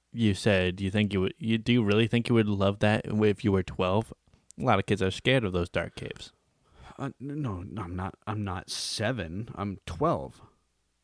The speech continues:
Speaker 2: Twelve, you're, like, in, like,
Speaker 1: Adults are afraid
Speaker 2: you're,
Speaker 1: of the
Speaker 2: like,
Speaker 1: dark,
Speaker 2: eighth
Speaker 1: John.
Speaker 2: grade. You're at the end of middle school.
Speaker 1: Let's
Speaker 2: And
Speaker 1: talk
Speaker 2: and
Speaker 1: about the dark for a second.
Speaker 2: Talk about the dark.
Speaker 1: Everyone's afraid of the dark. I'm afraid of the dark.
Speaker 2: It, by the way, I'm
Speaker 1: I'm
Speaker 2: sorry.
Speaker 1: not afraid of the dark,
Speaker 2: By the way,
Speaker 1: but
Speaker 2: it's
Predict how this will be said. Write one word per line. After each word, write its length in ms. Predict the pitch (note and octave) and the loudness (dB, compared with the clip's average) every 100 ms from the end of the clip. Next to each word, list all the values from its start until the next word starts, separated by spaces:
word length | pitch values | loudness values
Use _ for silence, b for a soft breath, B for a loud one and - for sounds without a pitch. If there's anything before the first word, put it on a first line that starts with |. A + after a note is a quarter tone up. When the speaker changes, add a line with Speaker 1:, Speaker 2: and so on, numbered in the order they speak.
| _ _ _ _ _ | _ _ _ _ _
Speaker 2:
Twelve, 460 | - C3+ D3+ C3 G2+ | -8 0 2 2 0
you're, 160 | A2 | -2
like, 220 | A#2 A#2 | -2 -4
in, 180 | A#2 G#2 | -4 -4
like, 240 | G2+ F#2+ - | -4 -6 0
Speaker 1:
Adults 420 | C3+ B2 C3 D3 | 2 6 6 6
are 80 | F2+ | 2
afraid 200 | E2+ F#2 | 2 2
Speaker 2:
you're, 100 | C3+ | 4
Speaker 1:
of 60 | - | 4
the 40 | - | 4
Speaker 2:
like, 60 | |
Speaker 1:
dark, 200 | F#2 F2 | 4 4
Speaker 2:
eighth 160 | C3+ C3 | 4 2
Speaker 1:
John. 180 | F2+ E2+ | 0 2
Speaker 2:
grade. 300 | D3 G#2+ F2+ | 2 2 -2
You're 160 | A2 | -2
at 100 | B2 | -4
the 100 | G#2+ | -4
end 160 | A2 G#2+ | -4 -4
of 60 | |
middle 240 | F#2+ C3 B2 | -4 -4 -4
school. 300 | - G2 F2 | -6 -10 -6
Speaker 1:
Let's 180 | G2 F#2+ | -6 2
Speaker 2:
And 60 | |
Speaker 1:
talk 140 | D3+ G#2 | 2 4
Speaker 2:
and 40 | |
Speaker 1:
about 240 | G2 F2 | 2 0
the 60 | - | -2
dark 340 | D3 D#2+ - | -8 -8 -8
for 140 | - - | -8 -10
a 80 | - | -8
second. 420 | - - - - _ - | -14 -16 -20 -20 _ -16
Speaker 2:
Talk 220 | B2+ B2 | -12 -8
about 200 | F#2+ F2+ | -8 -8
the 60 | F2 | -6
dark. 340 | F2+ D#2+ - _ | -6 -8 -12 _
Speaker 1:
Everyone's 420 | - C3+ F2+ E2 - | 4 6 6 2 -6
afraid 220 | - - | -6 -6
of 40 | |
the 60 | - | -6
dark. 240 | - - - | -6 -8 -2
I'm 100 | C3+ | 0
afraid 260 | F#2+ - - | 0 -2 -12
of 40 | |
the 60 | - | -12
dark. 220 | - - - | -12 -12 -8
Speaker 2:
It, 240 | B2+ C3 | -8 -6
by 140 | B2 C3 | -4 -4
the 60 | |
way, 100 | G#2+ | -4
I'm 120 | G#2+ G#2 | -4 0
Speaker 1:
I'm 40 | |
Speaker 2:
sorry. 160 | A2 G2 | 2 2
Speaker 1:
not 120 | F2+ | 0
afraid 200 | - - | -4 -10
of 40 | - | -10
the 60 | |
dark, 120 | - - | -8 -2
Speaker 2:
By 80 | |
the 80 | B2 | 0
way, 80 | G#2+ | 2
Speaker 1:
but 80 | |
Speaker 2:
it's 20 | F2+ | 0